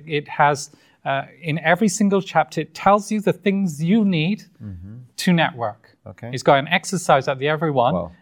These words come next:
Speaker 1: and then you move on to the next chapter and then do the exercise. And also watch that, my, my ted Talk on social
Speaker 2: Social, yeah.
Speaker 1: magnetism.
Speaker 2: Yeah.
Speaker 1: Uh, really, the, the next one is coming out. The next ted Talk is coming out in, in, uh, about a couple of weeks.
Speaker 2: Mm-hmm.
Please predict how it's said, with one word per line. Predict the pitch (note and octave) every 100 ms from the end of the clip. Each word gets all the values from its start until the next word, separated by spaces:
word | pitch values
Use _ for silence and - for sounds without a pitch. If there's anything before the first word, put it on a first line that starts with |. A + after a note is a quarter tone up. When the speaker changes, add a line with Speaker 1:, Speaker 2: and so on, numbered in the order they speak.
| -
Speaker 1:
and | C3
then | C#3
you | C#3 C#3
move | D3+ D3 D3+ D3+
on | D3+
to | C#3+
the | C#3
next | C#3 D3+ D3 -
chapter | B2+ A#2+ _ B2 B2 B2+
and | B2
then | B2+ B2 B2
do | A#2 B2
the | A#2+
exercise. | A#2 - A#2+ G#2 B2 A#2+ A#2 _ _ - - - -
And | F#3
also | A#3 - G#3+
watch | E3+ F3+ E3 - - F#3
that, | E3+ F3 E3+
my, | D#3 D#3+
my | D#3 D#3
ted | D3+ F3+ F3+
Talk | - C#3
on | D3+ D3+
social | - D3 C#3+ E3
Speaker 2:
Social, |
yeah. | E3+
Speaker 1:
magnetism. | G#3 G3 G#2 - B2 G#2+ _ _ _ -
Speaker 2:
Yeah. | G2
Speaker 1:
Uh, | D#3+ D3+ D#3
really, | F#3 F#3 C3+
the, | B2 D3+ D#3
the | C#3+
next | F3 G3+ -
one | F#3 E3 D#3+
is | D#3
coming | - - D3 C3+
out. | D3
The | C#3
next | D3 C#3+ - -
ted | - D3 C#3
Talk | - C#3 C#3+ -
is | C3+
coming | - C3+ C3+
out | B2+ B2
in, | B2+ B2 _ - - _
in, | C3 C3 B2 B2 _ -
uh, | B2 A#2 B2
about | C#3 B2 C3
a | A#2
couple | C3+ B2
of | A#2
weeks. | B2 D#3 F3 A#2
Speaker 2:
Mm-hmm. | G2 F2+